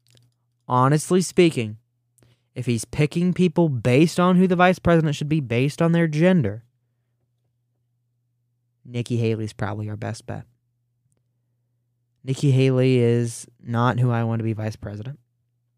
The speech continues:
And I might regret saying this after the debate Wednesday,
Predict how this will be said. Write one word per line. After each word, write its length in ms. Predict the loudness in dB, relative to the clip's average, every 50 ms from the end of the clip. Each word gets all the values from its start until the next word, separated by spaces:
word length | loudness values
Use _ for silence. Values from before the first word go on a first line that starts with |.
| _ _ _ _ _ _ _ _ _ _ -6
And 100 | -4 -2
I 60 | 0
might 220 | 2 2 0 0 0
regret 280 | 0 2 2 2 0
saying 280 | 0 0 0 2 2 2
this 140 | 2 2 0
after 200 | -2 -2 -2 -4
the 100 | -4 -2
debate 220 | 0 0 0 0
Wednesday, 400 | 0 0 -2 -2 -2 -6 -8 -10